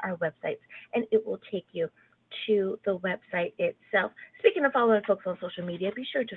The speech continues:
follow us on Facebook, and you can find us at facebook dot com forward slash modern living online. Well, let's go on and get started. Good morning, good morning, Dahlia. How are you? It's so wonderful to have you on the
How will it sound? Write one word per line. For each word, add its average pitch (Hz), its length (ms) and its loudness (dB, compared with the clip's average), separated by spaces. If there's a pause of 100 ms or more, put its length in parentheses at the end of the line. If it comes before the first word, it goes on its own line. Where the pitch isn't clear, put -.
follow 214 260 2
us 190 180 -6 (100)
on 165 240 -8
Facebook, 175 380 -2 (400)
and 220 100 8
you 214 80 2
can 202 140 -2
find 180 180 -2
us 175 100 -4
at - 160 -2
facebook 180 420 -4 (140)
dot 160 240 -2 (220)
com 214 260 2 (300)
forward 240 240 8 (100)
slash 180 300 -2 (140)
modern 190 580 2 (160)
living 190 560 4 (240)
online. 156 1300 2 (440)
Well, 294 420 6
let's 349 240 0 (100)
go 302 180 8
on 285 240 2 (100)
and 262 260 0
get 220 160 -2 (260)
started. 254 360 6 (340)
Good - 160 6
morning, 302 500 6
good 277 120 8
morning, 269 340 4
Dahlia. 254 400 6
How 254 200 0 (100)
are 269 80 4
you? 269 400 2
It's 302 180 6
so 196 100 6
wonderful 190 440 0
to - 40 -4
have 196 200 -2
you 190 100 -4
on 196 80 0
the 175 100 0